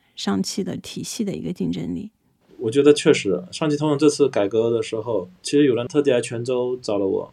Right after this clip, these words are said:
Speaker 2: 我觉得他们是很坚决想要做这个事情的，但是还是会涉及一个非常尴尬的问题是什么？很多团队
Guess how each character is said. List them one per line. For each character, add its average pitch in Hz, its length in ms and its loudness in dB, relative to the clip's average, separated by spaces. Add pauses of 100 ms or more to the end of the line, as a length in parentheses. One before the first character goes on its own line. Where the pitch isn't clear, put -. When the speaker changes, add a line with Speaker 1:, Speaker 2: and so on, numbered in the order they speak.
(140)
Speaker 2:
我 107 120 -2
觉 127 100 0
得 123 40 2
他 147 100 -4
们 147 140 2
是 147 160 0
很 107 140 -8
坚 139 180 -2
决 123 100 2
想 110 160 -4
要 95 120 -2
做 107 180 -6
这 113 80 -4
个 107 100 -2
事 - 200 -8
情 - 160 -16
的， - 60 -18 (280)
但 160 140 -2
是 151 200 2 (220)
还 143 160 -2
是 175 140 2
会 180 180 0
涉 180 180 2
及 123 120 -2
一 131 60 4
个 135 140 2
非 139 120 -6
常 127 120 -4
尴 135 160 -4
尬 135 140 0
的 113 80 0
问 107 140 2
题 98 80 -12
是 95 60 -10
什 95 60 -10
么？ 90 140 -10 (180)
很 110 160 -10
多 143 220 2 (180)
团 120 280 -6
队 131 320 4